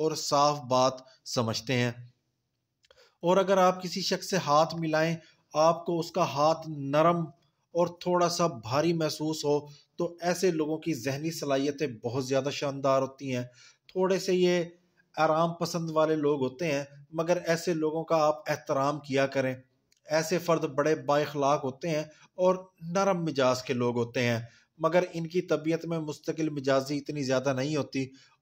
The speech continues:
और वादा भी ये कम ही पूरा करते हैं, ये वादे पर पूरा कम ही उतरते हैं, मगर इनका मिजाज जो होता है, बड़ा नरम होता है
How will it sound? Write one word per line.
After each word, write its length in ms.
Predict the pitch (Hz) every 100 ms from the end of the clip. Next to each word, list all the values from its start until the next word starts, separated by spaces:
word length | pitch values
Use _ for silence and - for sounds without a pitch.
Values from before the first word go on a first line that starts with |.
| -
और 380 | 147 143 143 143
वादा 360 | 139 165 165 170
भी 180 | 170
ये 200 | 170 165
कम 280 | 165 - 156
ही 60 | 170
पूरा 300 | 165 156 156
करते 300 | 147 131 175
हैं, 260 | 147 143 - - _
ये 520 | 151 156 165 165 170 147
वादे 360 | 127 147 151 160
पर 240 | 156 160 - _ -
पूरा 280 | 165 160 160 160
कम 160 | 175
ही 60 | 180
उतरते 420 | 147 120 110 -
हैं, 260 | 117 113 113 - _ -
मगर 340 | 151 160 165 -
इनका 420 | 160 160 170 165
मिजाज 560 | 156 139 123 135 139 147
जो 180 | 151 139
होता 300 | 131 147 139
है, 160 | 139
बड़ा 200 | 131 139
नरम 340 | 135 123 135 135
होता 320 | 120 - 147
है 180 | 131